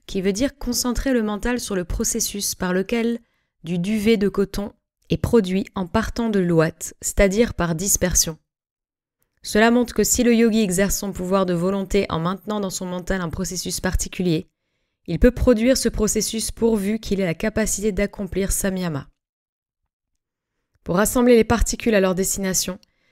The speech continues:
tout ce qu'il faut, c'est retirer la force de la volonté. C'est la force de volonté qui maintenait les particules en état de dispersion, et dès que cette force est retirée, les forces de cohésion s'imposent à nouveau et le corps se matérialise instantanément,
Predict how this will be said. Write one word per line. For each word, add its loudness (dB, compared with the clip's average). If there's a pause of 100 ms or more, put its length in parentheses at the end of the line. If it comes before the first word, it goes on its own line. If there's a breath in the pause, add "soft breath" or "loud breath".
(200)
tout 2
ce 2
qu'il 2
faut, 4
c'est 2
retirer 4
la 2
force 0
de -2
la 2
volonté. -4 (840)
C'est -10
la -2
force 2
de 4
volonté 0
qui -6
maintenait 0
les 4
particules -2
en -4
état 0
de 2
dispersion, -2 (600)
et -4
dès 6
que 0
cette 2
force 0
est 2
retirée, 0 (340)
les -4
forces 0
de 2
cohésion 2
s'imposent 2
à -2
nouveau -2
et 0
le 2
corps 0
se -4
matérialise 0
instantanément, -4